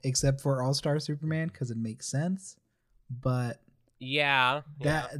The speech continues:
Speaker 1: that is my, I mean, that really is my lamest moment, too, is that, like, again, am I happy that he's still alive? Yes. Is,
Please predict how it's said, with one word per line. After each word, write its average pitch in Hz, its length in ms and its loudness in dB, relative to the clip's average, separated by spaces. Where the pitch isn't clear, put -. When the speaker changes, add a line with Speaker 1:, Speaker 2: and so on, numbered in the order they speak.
Speaker 1:
that 151 200 2
is 175 180 2
my, 135 460 2
I 131 120 0
mean, 127 340 2
that 139 240 -2
really 123 320 0
is 117 260 -4
my 120 360 -2
lamest 110 360 -4
moment, 104 320 -6
too, 113 360 -8
is 107 200 -12
that, 98 340 -10
like, 98 380 -14
again, 131 340 4
am 120 160 2
I 117 100 0
happy 113 360 -2
that 110 220 -8
he's 127 220 -2
still 113 380 -6
alive? 113 360 -8
Yes. 110 500 -2
Is, 110 360 -6